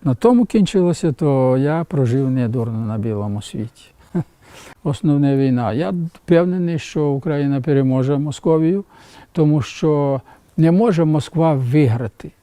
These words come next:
В принципі не може. Чому? Тому що вона, е, порушила всі міжнародні норми права, всі договори порушила, вона порушила мораль людства.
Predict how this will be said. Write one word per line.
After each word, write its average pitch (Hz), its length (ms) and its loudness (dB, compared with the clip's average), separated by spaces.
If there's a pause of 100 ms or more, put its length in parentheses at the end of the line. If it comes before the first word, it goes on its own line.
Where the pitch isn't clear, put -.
(240)
В 156 120 2
принципі 151 680 0
не 127 160 -2
може. 123 320 -4
Чому? 147 420 0 (460)
Тому 175 320 2
що 156 800 2
вона, 180 640 0 (400)
е, 151 600 0
порушила 156 480 0
всі 139 280 -2
міжнародні 139 560 0
норми 127 360 -2
права, 135 420 -4 (520)
всі - 180 0
договори 135 440 2
порушила, 151 580 -4
вона 170 260 2
порушила 160 560 0
мораль 147 480 0 (140)
людства. 147 600 0